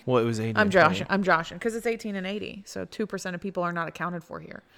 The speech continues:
Speaker 2: I'm sure there is a, a third, a tertiary bucket.
Speaker 1: What's that?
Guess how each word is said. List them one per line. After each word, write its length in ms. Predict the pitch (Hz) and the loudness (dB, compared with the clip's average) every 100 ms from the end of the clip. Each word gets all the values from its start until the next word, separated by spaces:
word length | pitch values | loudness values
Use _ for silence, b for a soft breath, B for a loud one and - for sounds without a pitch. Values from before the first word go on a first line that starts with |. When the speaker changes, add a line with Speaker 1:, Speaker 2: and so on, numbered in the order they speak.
| B B | B B
Speaker 2:
I'm 100 | 190 | -4
sure 180 | 202 262 | 6 8
there 180 | 214 190 | 8 6
is 120 | 180 | 4
a, 280 | 170 110 - - | 2 0 -2 -4
a 60 | |
third, 340 | 185 214 190 - | 0 4 4 4
a 80 | 190 | -2
tertiary 520 | - 190 - 160 160 | -2 -4 -4 -4 -4
bucket. 440 | 160 147 - - - _ b b b b b b | -4 -8 -8 -12 -12 _ b b b b b b
Speaker 1:
What's 340 | 110 117 127 - | -6 -2 -2 -2
that? 400 | 101 127 98 | -2 -2 -2